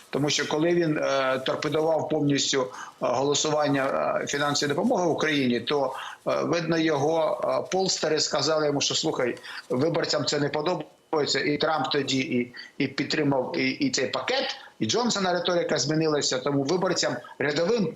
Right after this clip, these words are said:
або таким звичайним виборцям республіканської партії, республіканського президента дуже важлива чітка позиція по Путіну. А друге, що він, е, розуміє, що це, е, слабка, от у нього є,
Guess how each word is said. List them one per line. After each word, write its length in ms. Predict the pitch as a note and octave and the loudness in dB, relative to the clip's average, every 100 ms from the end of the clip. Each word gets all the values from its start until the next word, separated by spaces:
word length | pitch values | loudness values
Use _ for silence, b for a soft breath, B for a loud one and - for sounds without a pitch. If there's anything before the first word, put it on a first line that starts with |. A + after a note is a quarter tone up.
| - | -6
або 300 | - B2+ C#3+ | -6 0 0
таким 340 | C#3 C3 C3+ A2+ | 0 -2 -2 0
звичайним 480 | C3 C#3+ F#3 D#3+ D3 | 0 0 0 0 0
виборцям 480 | D#3+ D#3 - C3 A#2+ B B - | 0 0 0 -2 -2 B B -6
республіканської 960 | C3+ D3 E3 D#3+ D#3+ F3 D#3 - D#3 C#3 | -2 0 0 0 0 0 -2 0 0 0
партії, 840 | - F#3 F#3 - D#3+ C#3 C#3 C3+ B B | -2 -2 -2 -2 0 2 2 -2 B B
республіканського 720 | C3+ - D3 C#3+ D#3 - C#3+ | -2 0 0 2 0 -2 -2
президента 480 | C#3+ C3+ D3+ E3 C#3 | 0 0 0 0 -2
дуже 320 | B2+ G3 D#3 | 0 0 2
важлива 480 | C#3+ D3 D3 E3 C3+ | 0 2 2 2 2
чітка 340 | - C3 - | 0 -2 -2
позиція 480 | C3 C3 B2+ C#3 B2+ | -2 0 0 0 -2
по 160 | A#2+ B2+ | -2 -4
Путіну. 500 | - B2+ - - - B B B - | -2 -2 -2 -4 -6 B B B -4
А 100 | - | -4
друге, 520 | B2+ G3 C#4+ D4+ C4 | 0 2 2 2 2
що 260 | A#3 - F3+ | 2 0 2
він, 360 | D#3+ A3+ A3+ - | 2 2 0 -2
е, 200 | F#3 E3 | 0 2
розуміє, 540 | D#3+ D3+ F#3+ A3 G#3 | 2 2 2 2 2
що 200 | E3+ - | 0 -2
це, 400 | D3 F#3 F#3 - B B B - | -2 0 0 0 B B B -4
е, 360 | D3+ D3+ C#3+ - - - | 0 2 0 -6 -18 -14
слабка, 880 | - - D#3 D#3 - F#3+ F#3+ D#3+ C#3+ - _ - | -8 -2 -2 -2 -4 0 0 -2 -4 -12 _ -4
от 180 | - - | -2 2
у 60 | |
нього 260 | F3+ A3 F3 | 2 2 2
є, 380 | D#3+ F3+ D3 | 2 2 0